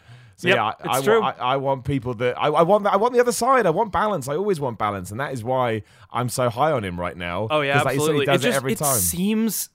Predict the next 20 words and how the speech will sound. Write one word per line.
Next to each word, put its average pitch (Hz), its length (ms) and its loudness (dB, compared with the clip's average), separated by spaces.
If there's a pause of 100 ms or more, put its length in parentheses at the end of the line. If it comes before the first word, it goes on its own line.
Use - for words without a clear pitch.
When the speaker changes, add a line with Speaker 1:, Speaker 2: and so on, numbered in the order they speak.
Speaker 2:
it - 180 -6
seems 202 680 0
like 180 240 -6
a 180 60 -4
ridiculous 156 1120 -4
notion 151 680 -2 (840)
that 165 220 -2
something 185 540 -2
would 165 160 0
happen 160 440 -4
with 185 180 -2
him 196 200 0
that 190 380 -4
didn't 262 420 0
matter 120 380 -2
a 160 60 0
huge - 440 -2
<laughs> - 60 -8
amount. - 540 -2
Speaker 1:
Yeah, 233 260 -2